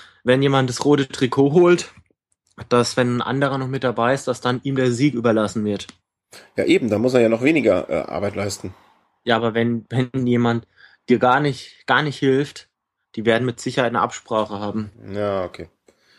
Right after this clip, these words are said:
Speaker 2: Das mag sein,
Speaker 1: Und,
Speaker 2: das
Speaker 1: und,
Speaker 2: mag
Speaker 1: und Moreno weiß wahrscheinlich, hey, wenn ich da jetzt nicht helfe und er kommt gar nicht erst ins rote Trikot, dann ist es, sieht's
Speaker 2: Dann
Speaker 1: noch
Speaker 2: hab ich
Speaker 1: mal
Speaker 2: ja, ja, dann hab ich noch ein größeres Problem, das stimmt.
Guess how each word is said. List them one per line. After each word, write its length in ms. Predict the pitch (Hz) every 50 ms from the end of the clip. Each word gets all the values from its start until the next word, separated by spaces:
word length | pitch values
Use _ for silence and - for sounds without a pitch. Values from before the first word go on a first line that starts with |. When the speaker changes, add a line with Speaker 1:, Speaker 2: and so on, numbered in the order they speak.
| _ _ _ _ _
Speaker 2:
Das 260 | - 101 92 - -
mag 240 | 98 95 92 - -
sein, 120 | - - 139
Speaker 1:
Und, 120 | 135 127
Speaker 2:
das 60 | -
Speaker 1:
und, 100 | 127 127 120
Speaker 2:
mag 80 | -
Speaker 1:
und 240 | 143 151 151 123 -
Moreno 520 | 135 127 113 117 127 143 151 156 143 127
weiß 320 | 110 117 123 143 139 - -
wahrscheinlich, 600 | 165 147 - - 147 147 147 147 147 143 - -
hey, 260 | 127 127 143 147 139 - _ _ _ _ _ - - - _ _ _
wenn 140 | 113 113
ich 140 | 120 113 -
da 120 | - 123 120
jetzt 240 | 117 - - -
nicht 260 | 135 139 165 170 - -
helfe 520 | 123 117 117 120 - - 143 156 156 - _ _ _ _ _ _ _ _ _ _
und 140 | 123 127
er 140 | 131 117 110
kommt 340 | 110 - - 147 170 180 -
gar 200 | - 131 120 113
nicht 160 | 113 113 110
erst 300 | - 113 113 104 - -
ins 200 | 113 107 - -
rote 280 | 107 110 113 110 113 110
Trikot, 340 | - 117 113 113 - 131 123
dann 140 | 120 117
ist 100 | 117 117
es, 200 | - 113 - -
sieht's 160 | - 123 110 117
Speaker 2:
Dann 80 | 120
Speaker 1:
noch 80 | 127 123
Speaker 2:
hab 80 | 123
ich 60 | 117 120
Speaker 1:
mal 180 | 120 85 55 64
Speaker 2:
ja, 60 | 98
ja, 180 | 117 113 113
dann 240 | 113 113 113 107 110
hab 60 | 120
ich 120 | 120 117 -
noch 120 | 117 107
ein 100 | 113 107
größeres 320 | 98 107 107 - 98 92 -
Problem, 320 | - 95 87 98 95 92
das 120 | 90 95
stimmt. 340 | - - - 85 82 - _